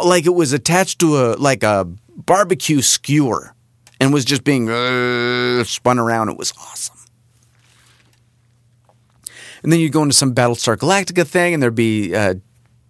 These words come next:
wh-, what were those guys called? Cylons? There'd be old sc-, but I'm talking obviously old school Cylons,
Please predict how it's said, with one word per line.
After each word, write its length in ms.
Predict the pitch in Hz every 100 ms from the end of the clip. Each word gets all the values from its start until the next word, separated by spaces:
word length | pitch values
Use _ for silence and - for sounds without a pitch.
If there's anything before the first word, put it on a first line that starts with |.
| -
wh-, 200 | 156 -
what 160 | 180
were 60 | 214
those 220 | 202 196
guys 260 | - 190 185
called? 200 | - 190
Cylons? 640 | - 135 175 175 170 165
There'd 100 | -
be 100 | 131
old 220 | - 170 143
sc-, 160 | -
but 160 | - 233
I'm 120 | 277
talking 240 | 170 110 98
obviously 460 | 123 117 107 104 87
old 300 | 143 131 117
school 280 | - 123 110
Cylons, 600 | - 113 101 76 65